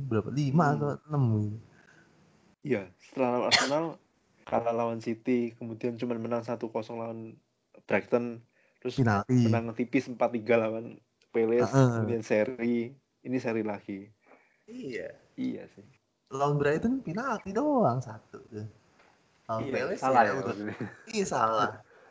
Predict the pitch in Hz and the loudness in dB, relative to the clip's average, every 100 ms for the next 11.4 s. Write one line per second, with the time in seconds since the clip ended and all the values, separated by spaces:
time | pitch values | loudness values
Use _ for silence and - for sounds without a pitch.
0 | - - - 123 113 110 107 - _ _ | -20 -20 -4 0 0 0 -4 -18 _ _
1 | _ 113 113 110 117 143 135 117 110 135 | _ -2 0 2 2 4 4 6 8 8
2 | 143 120 139 127 131 127 107 110 123 127 | 6 2 2 4 4 2 2 0 0 4
3 | 139 151 - - 165 160 - 139 - - | 4 4 4 6 8 8 8 4 4 -6
4 | - 113 104 110 101 - 117 110 101 110 | -2 0 2 0 -2 -4 -4 -4 -4 -6
5 | 104 104 _ _ _ _ _ _ _ - | -10 -18 _ _ _ _ _ _ _ 2
6 | 104 104 107 110 110 107 104 101 95 98 | 6 8 8 8 4 6 6 6 4 4
7 | - - - 120 113 135 165 190 196 180 | 0 -6 -6 -4 -2 4 6 6 6 6
8 | - - 170 110 104 120 117 120 117 123 | 4 4 8 10 10 10 8 8 6 4
9 | 131 - _ _ _ _ _ - - 160 | 2 -2 _ _ _ _ _ 6 8 8
10 | 156 160 139 131 110 - 113 113 104 107 | 6 6 4 2 0 0 -2 0 0 2
11 | 107 107 113 120 | 0 -2 0 -2